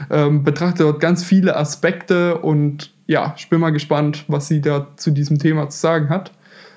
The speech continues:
Und das letzte Buch, das ich mir vorgenommen habe, noch ein kleines Non-Fiction, äh, ein kleines Fiction-Buch, um das Ganze etwas aufzulockern, ist das Känguru-Manifest bei Marc-Uwe Kling.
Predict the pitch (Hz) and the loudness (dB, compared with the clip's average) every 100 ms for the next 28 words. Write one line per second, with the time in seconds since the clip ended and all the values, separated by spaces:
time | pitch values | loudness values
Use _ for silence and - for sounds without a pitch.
0 | _ - 208 202 160 170 196 185 165 175 | _ 2 2 2 0 0 0 0 2 0
1 | 175 160 156 156 151 156 156 151 147 156 | 0 -2 0 0 2 0 0 0 2 0
2 | 151 - 151 147 143 143 156 151 151 151 | 0 -2 0 0 -2 0 0 0 0 2
3 | 160 180 175 180 - - 160 156 - 156 | 4 2 0 -4 -4 -4 -2 -2 -2 0
4 | 151 147 151 147 214 196 190 160 180 180 | 2 2 0 0 -2 -2 0 2 2 0
5 | 175 - - - - 147 143 143 156 156 | -2 -14 -20 -14 -2 0 0 0 0 0
6 | - 147 - - 185 - 156 160 165 156 | -2 -4 -4 -2 -2 0 0 2 2 0
7 | 151 151 147 - - 160 - 233 247 175 | 0 -2 -4 -6 -4 -4 -2 0 2 2
8 | 170 160 160 156 160 160 - 139 135 147 | 2 4 2 0 -2 -4 -6 -2 0 0
9 | 147 160 - 156 143 139 220 254 | 0 -2 -4 -2 -2 -2 -2 -2